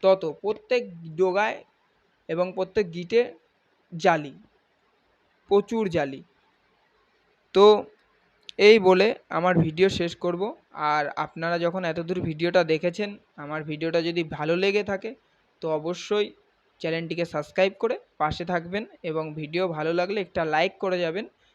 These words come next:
এবং কমেন্টে আপনার মূল বক্তব্য জানিয়ে যাবেন। আর একবার চাষি ভাইদের বলবো, আপনাদের, আমাদের সাথে একবার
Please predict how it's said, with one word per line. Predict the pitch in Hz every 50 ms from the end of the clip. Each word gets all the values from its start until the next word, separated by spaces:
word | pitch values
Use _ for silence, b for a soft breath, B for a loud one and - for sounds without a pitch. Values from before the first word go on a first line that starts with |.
| _ _
এবং | 165 170 190 202 208 -
কমেন্টে | 175 165 165 180 190 202 208 202 226 196
আপনার | 165 175 165 160 160 160 160
মূল | 165 185 208 214 185
বক্তব্য | 175 175 170 - - 156 151 147 165 185 202
জানিয়ে | 180 165 160 170 170 170 165
যাবেন। | 151 139 127 127 117 113 113 _ _ _ _ _ _ _ _ _ _ _ -
আর | 151 156 160
একবার | 160 160 165 170 165 180 196 214 220 - - -
চাষি | - 170 165 - 190
ভাইদের | 190 196 190 202 208 196
বলবো, | 170 180 180 185 202 233
আপনাদের, | - - 156 151 - 156 156 151 151 156 156 - -
আমাদের | - 151 151 151 156 156 170
সাথে | 160 - 175 156 - 175
একবার | 165 151 147 147 151 165 175 180 180